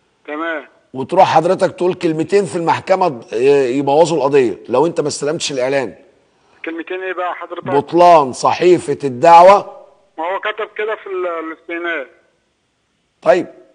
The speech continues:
Speaker 2: أنت حضرتك بتستنى بقى إيه اللي، إيه اللي حضرتك تعمل؟
Speaker 1: أنا موقفي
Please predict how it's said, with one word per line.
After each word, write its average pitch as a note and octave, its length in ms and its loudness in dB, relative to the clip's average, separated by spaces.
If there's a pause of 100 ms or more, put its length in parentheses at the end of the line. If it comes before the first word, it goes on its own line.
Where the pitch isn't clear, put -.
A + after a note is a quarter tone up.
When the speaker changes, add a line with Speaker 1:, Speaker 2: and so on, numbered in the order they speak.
(180)
Speaker 2:
أنت C3+ 160 -6
حضرتك D#3 320 -2
بتستنى D#3+ 360 -4
بقى D3 280 0 (140)
إيه E3+ 140 0
اللي، E3 120 -2
إيه A#2+ 100 -4
اللي D#3 160 -4
حضرتك C#3 400 -6
تعمل؟ B2+ 200 -10 (1120)
Speaker 1:
أنا F#3+ 240 -6
موقفي F#3 360 -10